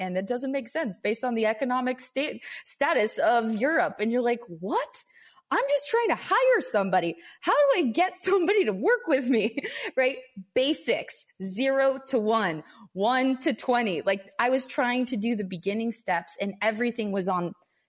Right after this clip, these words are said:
you know, P H D level. And I thought, "There is no book out there that's gonna give you the basics and make you feel okay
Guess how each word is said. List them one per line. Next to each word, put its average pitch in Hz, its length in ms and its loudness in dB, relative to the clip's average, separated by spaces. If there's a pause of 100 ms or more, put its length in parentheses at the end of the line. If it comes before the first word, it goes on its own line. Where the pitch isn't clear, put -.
you 208 160 -2
know, 165 260 -4 (760)
P 285 160 2
H - 260 -2
D 254 200 4
level. 123 480 -4 (760)
And 233 100 0
I 226 120 -2
thought, 208 280 -4
"There 240 200 -6
is 226 120 -6
no 233 220 0
book 202 360 -8
out 214 280 -4
there - 260 -6 (220)
that's 220 180 -6
gonna 185 280 -4 (100)
give 240 200 -2
you 262 140 0
the 240 100 -2 (160)
basics 208 460 -6
and 208 320 -2
make 277 300 -2
you 277 100 2
feel 247 440 -2
okay 196 380 -2